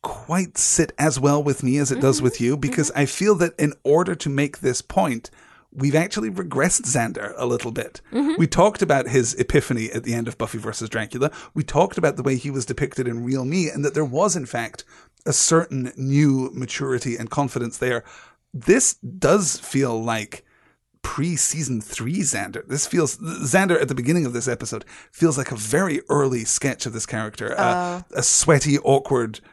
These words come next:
Speaker 1: barely competent version of Xander.
Speaker 2: No, I feel like this is mid-season four Xander that we're seeing. But I, but again,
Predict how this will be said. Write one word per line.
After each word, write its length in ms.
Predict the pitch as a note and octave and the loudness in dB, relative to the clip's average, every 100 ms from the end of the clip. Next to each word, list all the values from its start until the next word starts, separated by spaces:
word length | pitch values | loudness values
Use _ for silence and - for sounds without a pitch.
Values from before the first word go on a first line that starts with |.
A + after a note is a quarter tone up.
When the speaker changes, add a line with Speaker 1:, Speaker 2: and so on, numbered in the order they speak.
| _ | _
Speaker 1:
barely 460 | - G#2+ D#3 D#3 C3 | -16 -2 4 4 4
competent 480 | - D#3 C3+ - C3 | 2 2 2 0 0
version 500 | B2 C3+ D3 A2+ G#2+ | 2 4 2 -2 -4
of 200 | A#2+ A#2 | -4 -4
Xander. 380 | A2+ A2 - - | -4 -6 -6 -2
Speaker 2:
No, 160 | - | 0
I 120 | - D#4 | 2 0
feel 160 | G#4+ | 0
like 160 | G#4 F#4 | -2 -2
this 160 | C4+ | -4
is 160 | A#3 F#3+ | -4 -2
mid-season 720 | G#3 G#3 F#3+ - G#3 F3+ E3 | -2 -2 -2 -4 -4 -4 -6
four 680 | D#3+ - F3+ E3+ D#3+ D#3 - _ - | -8 -4 0 0 0 -2 -8 _ -18
Xander 560 | D#3+ G3 D#3+ D#3 D3 C#3+ | -10 -6 -4 -4 -4 -4
that 220 | E3 B2 | -4 -4
we're 100 | D#3 | -6
seeing. 440 | - A#3+ G#3 E3 | -6 -4 -4 -4
But 200 | E3+ G#3 | -2 0
I, 160 | A3 - | 0 0
but 160 | G#3+ | 0
again, 420 | B3 C#4+ D#4 F#3+ | 0 0 0 0